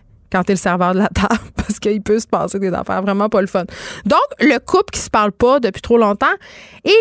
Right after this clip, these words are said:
les derniers, euh, ce sont mes préférés, entre guillemets, les couples qui se chicanent.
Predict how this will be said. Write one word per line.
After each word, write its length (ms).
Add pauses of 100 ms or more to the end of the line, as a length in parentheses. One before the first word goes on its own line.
les 100
derniers, 760
euh, 220
ce 120
sont 180
mes 120
préférés, 540
entre 140
guillemets, 420 (720)
les 140
couples 240
qui 120
se 100
chicanent. 580